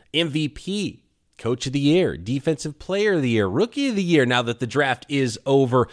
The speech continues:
And I hope you guys took our advice and cashed on some of those, uh, draft props at BetOnline, your number one source for all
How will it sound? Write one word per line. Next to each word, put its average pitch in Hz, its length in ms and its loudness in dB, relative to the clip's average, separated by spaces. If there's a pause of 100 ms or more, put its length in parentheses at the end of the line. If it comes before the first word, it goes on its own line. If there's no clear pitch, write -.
(140)
And 135 80 -8
I 120 40 -4
hope 123 180 -6
you 110 60 -8
guys 104 180 -2
took - 200 -12
our 92 100 -2
advice 85 340 -8
and 117 100 -12
cashed - 380 -6
on 110 120 -4
some 127 200 -2
of 117 60 -2
those, 113 260 0 (640)
uh, 110 160 -2
draft 139 360 0
props 120 440 0
at 117 260 -2
BetOnline, 120 600 2
your 135 100 4
number 220 160 4
one 208 160 4
source 190 280 0
for 175 160 0
all 170 280 4